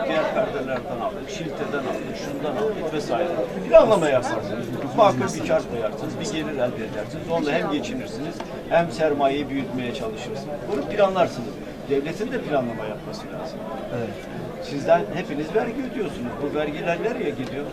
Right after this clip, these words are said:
Speaker 2: Ya,
Speaker 1: Evet, bu soruyu sormanız lazım.
Speaker 2: bir soru
Speaker 1: Yani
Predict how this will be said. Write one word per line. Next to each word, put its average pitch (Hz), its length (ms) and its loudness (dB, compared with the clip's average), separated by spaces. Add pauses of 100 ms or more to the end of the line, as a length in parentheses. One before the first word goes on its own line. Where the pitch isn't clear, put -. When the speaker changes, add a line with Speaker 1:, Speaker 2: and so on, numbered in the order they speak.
(1400)
Speaker 2:
Ya, 147 60 -2 (500)
Speaker 1:
Evet, 147 120 2 (120)
bu 143 40 -2
soruyu 143 320 2
sormanız 147 380 -2 (140)
lazım. - 300 -2 (320)
Speaker 2:
bir 143 40 -6
soru 170 280 -2
Speaker 1:
Yani 170 200 4